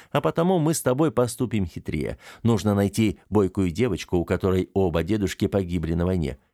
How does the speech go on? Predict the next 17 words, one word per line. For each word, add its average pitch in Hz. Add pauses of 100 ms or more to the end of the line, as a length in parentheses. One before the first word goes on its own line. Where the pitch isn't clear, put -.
(160)
Пусть 156
она 135
напишет 120
письмо 123
в 107
редакцию 110
«Зари 113
Урала» 123 (260)
и 107
предложит 87
девятого 90
мая 101
проводить 90
этот 95
самый 92
парад 95
победителей». 87